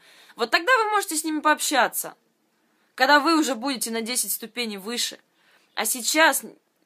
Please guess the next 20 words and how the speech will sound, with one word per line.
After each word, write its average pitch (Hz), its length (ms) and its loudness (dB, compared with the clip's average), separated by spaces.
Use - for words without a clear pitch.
не, 226 420 -6
не 240 180 -8
вздумайте 226 600 -4
просрать 226 600 0
возможность 202 880 -4
бизнеса 202 540 -6
на 175 80 -14
миллион 175 600 0
из-за 226 260 2
тех 294 340 0
людей, 254 560 -2
у 220 60 -16
которых 240 420 0
никогда 220 440 -4
не 240 100 -6
хватит 226 480 -4
душка, 247 420 -2
чтобы 202 340 -8
их 190 60 -12
заня-, 180 420 -6